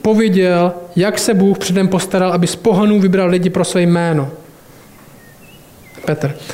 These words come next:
"A s tím se shodují slova proroku, neboť je napsáno." A jaký text cituje? Cituje Amos devět. "Potom se vrátím a znovu postavím Davidův zbořený statek, stánek.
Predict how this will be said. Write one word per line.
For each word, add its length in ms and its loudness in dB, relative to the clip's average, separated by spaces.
"A 80 -2
s 140 -4
tím 160 2
se 100 2
shodují 320 2
slova 240 0
proroku, 580 0
neboť 240 2
je 60 0
napsáno." 600 -2
A 60 -2
jaký 240 0
text 220 -4
cituje? 440 -2
Cituje 360 -2
Amos 280 0
devět. 460 0
"Potom 280 2
se 140 0
vrátím 840 2
a 100 0
znovu 360 2
postavím 720 0
Davidův 480 2
zbořený 460 2
statek, 540 -4
stánek. 460 -4